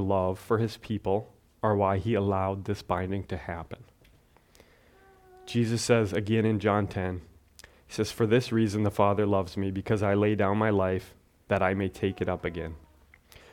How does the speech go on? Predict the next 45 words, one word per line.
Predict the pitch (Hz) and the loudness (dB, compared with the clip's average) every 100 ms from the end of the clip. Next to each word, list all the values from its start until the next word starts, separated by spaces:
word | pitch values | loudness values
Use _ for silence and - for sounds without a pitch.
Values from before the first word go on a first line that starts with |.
| - - | -12 0
No | 113 | 4
one | 120 131 | 6 4
takes | 127 117 110 | 4 2 0
it | 110 | -4
from | - 104 98 | 0 0 0
me, | 101 | -2
but | 98 101 | -2 0
I | 95 | 2
lay | 104 107 | 4 4
it | 107 | 2
down | 107 92 95 - | 2 0 -2 -4
of | 98 | -4
my | 98 90 | -2 -4
own | 92 98 | -4 -6
accord. | 98 - 90 87 82 - _ - - - - _ - | -6 -6 -4 -4 -10 -18 _ -20 -20 -20 -20 _ 2
I | 101 | 4
have | 107 | 4
authority | 104 107 104 110 120 | 2 2 4 2 2
to | 120 | 4
lay | 101 113 | 4 4
it | 117 | 2
down, | 92 87 92 87 | -2 -4 -6 -8
and | - | -4
I | 101 | -2
have | 98 | 0
authority | 98 - 92 92 98 107 | -2 -2 -2 0 -2 -4
to | 110 - | -6 -10
take | - 95 | -8 -6
it | 107 | -2
up | 90 - | -4 -4
again. | 90 80 80 - - | -8 -8 -10 -10 0
This | 107 - | 0 0
charge | - 101 92 98 - | 0 0 0 -2 -4
I | 101 | -2
have | 101 | 0
received | 104 - - 95 92 - | -2 -4 -4 -4 -6 -4
from | 90 85 | -4 -2
my | 90 | -4
Father." | - 87 82 82 - 104 - _ _ _ _ _ _ _ _ _ _ _ _ _ _ _ _ _ - - - - - - - - _ - | -4 -6 -6 -8 -14 -18 -20 _ _ _ _ _ _ _ _ _ _ _ _ _ _ _ _ _ -20 -20 -20 -20 -20 -20 -20 -20 _ -12
If | - | -4
you | 117 | 2
don't | 131 151 | 4 4
yet | 113 98 - | 4 2 0
follow | - 104 101 101 | 2 2 2 0
Jesus, | 90 98 90 95 98 - | -2 -4 -2 -2 -2 -6